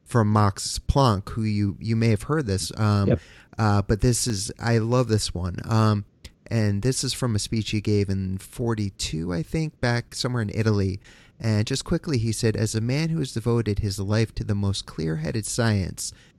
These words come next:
Speaker 1: to the study of matter, I can tell you as a result of my research about atoms this much. There is no matter as such. All matter originates and exists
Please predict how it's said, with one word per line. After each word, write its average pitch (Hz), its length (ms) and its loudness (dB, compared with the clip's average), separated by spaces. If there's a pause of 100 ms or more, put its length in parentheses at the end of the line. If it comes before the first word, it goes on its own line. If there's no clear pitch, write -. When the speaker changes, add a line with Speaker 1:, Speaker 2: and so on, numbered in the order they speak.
(140)
Speaker 1:
to - 100 -2
the 110 80 2
study 147 500 0
of 127 200 -6
matter, 98 500 0 (340)
I 120 120 4
can 110 200 -2
tell 139 320 0
you 156 240 -2
as 110 240 0
a 117 100 -2
result 104 400 0
of 90 80 -4
my 95 180 0
research 98 580 -2
about 98 340 -2
atoms 95 540 -4
this 98 280 -2
much. 87 440 -6 (460)
There 104 260 4
is 117 380 0
no 104 240 4
matter 98 480 0
as 95 320 -2
such. - 580 -8 (440)
All 127 260 4
matter 143 460 0
originates 101 720 0
and 104 220 -2
exists 104 540 -2